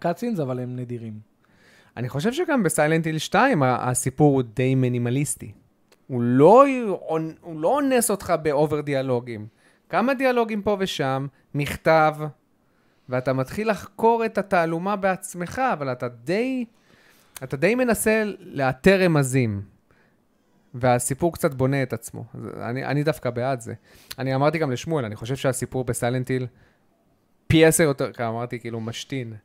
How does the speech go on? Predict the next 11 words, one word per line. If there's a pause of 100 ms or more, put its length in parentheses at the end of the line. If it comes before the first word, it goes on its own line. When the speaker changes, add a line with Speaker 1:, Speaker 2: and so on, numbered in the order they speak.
(140)
Speaker 1:
ב-,
בקשת,
Speaker 2:
ה-,
ה-,
Speaker 1:
בהקשתה. (200)
Speaker 2:
בהקשתה
על
הסיפור
בזנובלייד.
כי
זנובלייד,